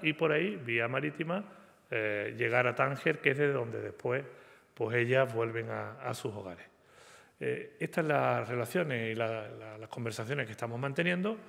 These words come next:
y, de momento, al menos ayer se ha conseguido que Marruecos ponga tres, eh,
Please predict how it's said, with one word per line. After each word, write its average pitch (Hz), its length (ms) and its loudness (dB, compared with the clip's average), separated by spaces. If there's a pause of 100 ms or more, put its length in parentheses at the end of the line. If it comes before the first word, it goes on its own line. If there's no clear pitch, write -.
(300)
y, 131 80 2
de 123 100 4
momento, 170 400 4
al 175 80 2
menos 175 300 2
ayer 160 320 0
se - 120 -2
ha - 60 -2
conseguido 139 500 -2
que 135 120 -6
Marruecos 123 480 -4 (480)
ponga 127 420 0
tres, 127 440 -4
eh, 107 320 -6